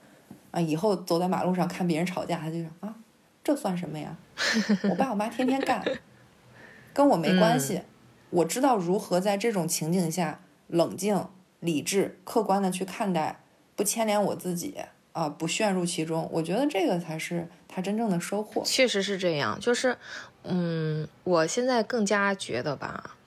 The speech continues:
Speaker 2: 情绪这个东西吧，我到死我都想去拥有它。就是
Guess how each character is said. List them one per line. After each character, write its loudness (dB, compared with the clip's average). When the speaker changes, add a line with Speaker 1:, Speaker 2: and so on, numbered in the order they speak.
Speaker 2:
情 0
绪 2
这 4
个 -4
东 -6
西 -6
吧， -10
我 -2
到 6
死 -6
我 -6
都 0
想 -4
去 -4
拥 0
有 -2
它。 -14
就 2
是 -2